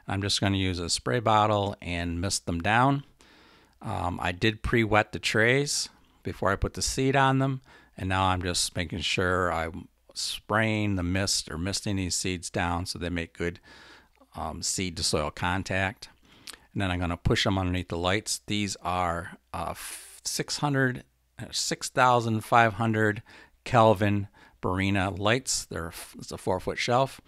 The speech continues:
And conveniently, these ten ten trays, if I put two of them together, I can actually put a ten twenty dome over the top of 'em. That's how I germinate lettuce.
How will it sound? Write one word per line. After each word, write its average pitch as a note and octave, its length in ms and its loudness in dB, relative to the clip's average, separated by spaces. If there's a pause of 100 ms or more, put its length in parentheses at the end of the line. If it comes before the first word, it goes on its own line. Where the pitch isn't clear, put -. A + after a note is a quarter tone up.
(380)
And G2+ 80 -2
conveniently, E3 500 6
these G#2 200 0
ten B2+ 200 4
ten G#2+ 200 4
trays, B2+ 340 2
if F#2+ 80 0
I G2 100 0
put - 220 -4
two C3+ 160 4
of A2 60 4
them G2+ 120 0
together, G2+ 360 4
I F2+ 60 4
can F2 140 -2
actually F2+ 320 -2
put F#2 180 -2
a E2+ 120 0
ten F#2+ 280 -2
twenty E2+ 320 -4
dome G#2 340 2
over E2+ 160 -4
the D#2 100 -14
top - 300 -10
of - 120 -18
'em. - 140 -16 (1080)
That's A#2 220 4
how A2+ 100 8
I G#2+ 80 10
germinate F#2+ 420 4
lettuce. B2+ 400 2